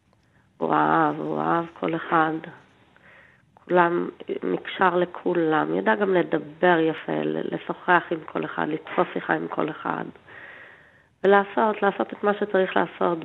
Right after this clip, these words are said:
בלי... עשה, היה בפעילות כל הזמן, כל הזמן. הלימוד תורה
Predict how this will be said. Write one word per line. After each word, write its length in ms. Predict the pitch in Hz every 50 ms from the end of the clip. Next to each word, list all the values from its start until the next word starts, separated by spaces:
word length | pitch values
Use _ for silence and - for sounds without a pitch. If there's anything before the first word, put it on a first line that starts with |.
| -
בלי... 840 | 175 170 180 180 185 180 180 180 180 175 175 175 170 170 165 170 165 156 - _ _ _ - - - - - - - - - - - - _ _ _ _ _ _ _ _ _ _ _ _ _ _ _ _ _ _ _ _ _ _ _ _ _ _ _ _ _ _ _ - - _ -
עשה, 560 | - - - 202 196 - - 240 208 180 180
היה 240 | 185 196 202 202 208
בפעילות 600 | 202 202 202 208 - 190 190 180 185 196 185 - -
כל 280 | - - - 175 165
הזמן, 500 | 160 151 - - 160 147 151 147 156 165 165 - - - - _ -
כל 360 | - - 196 190 185 180 175 170
הזמן. 500 | 156 - - 156 151 151 151 156 160 165 - _ _ _ _ - - - - - - - - - - -
הלימוד 380 | 208 208 208 202 190 180 175 175
תורה 340 | - 175 165 160 165 170